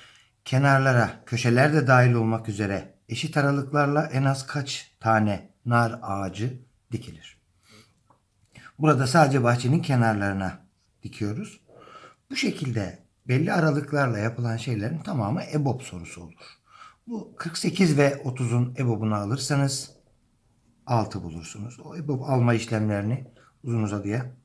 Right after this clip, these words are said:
yapmıyoruz. Altı metre. Bu ne demek? Altı ağaç demek değil. Ağaçların arası altı metre demek. Yani şuradaki siyahla gösterdiğim noktaları ağaç gibi düşünürseniz araları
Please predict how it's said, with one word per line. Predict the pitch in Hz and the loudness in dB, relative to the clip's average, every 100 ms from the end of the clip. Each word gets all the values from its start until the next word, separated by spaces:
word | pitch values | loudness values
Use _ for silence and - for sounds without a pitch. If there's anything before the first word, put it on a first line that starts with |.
| _ _ _ _ _ _ | _ _ _ _ _ _
yapmıyoruz. | - 104 - 92 104 175 - - _ _ - - - - | -10 -10 -8 -10 -8 -10 -14 -20 _ _ -20 -20 -18 -2
Altı | 147 147 - 123 - - - | 0 0 -2 -6 -6 -14 -10
metre. | 90 78 - - _ _ _ _ _ _ _ 156 | -10 -10 -16 -20 _ _ _ _ _ _ _ 2
Bu | 180 | 4
ne | 202 | 4
demek? | 107 85 85 - - | 2 -2 -10 -14 -4
Altı | 113 127 - | -2 -2 -2
ağaç | 120 123 170 175 - | 2 4 4 2 0
demek | 120 131 131 - | 2 2 0 -4
değil. | 98 82 - - _ _ _ _ | -4 -6 -12 -20 _ _ _ _
Ağaçların | - 123 151 156 165 180 254 - | 2 4 4 4 2 2 0 0
arası | 127 139 131 202 | 2 4 4 2
altı | 139 95 - | 2 -2 -6
metre | 87 87 95 87 | -10 -10 -12 -16
demek. | 90 120 - - _ _ _ | -16 -18 -20 -20 _ _ _
Yani | 151 143 107 90 - _ | 4 6 6 0 -10 _
şuradaki | - 165 127 123 - 107 - | -6 -2 0 0 -2 -4 -6
siyahla | - 139 147 123 | -4 -2 0 0
gösterdiğim | 107 113 110 113 107 110 107 | 0 -2 -2 -2 0 -2 -2
noktaları | 107 104 107 107 107 | -4 -6 -6 -6 -6
ağaç | - 113 123 - | -6 -2 -2 -2
gibi | 101 98 | -8 -8
düşünürseniz | 104 160 208 202 202 214 - _ _ - - - - | -10 -8 -8 -6 -6 -6 -12 _ _ -20 -20 -20 -2
araları | 135 139 123 127 214 - | 2 4 6 4 2 -4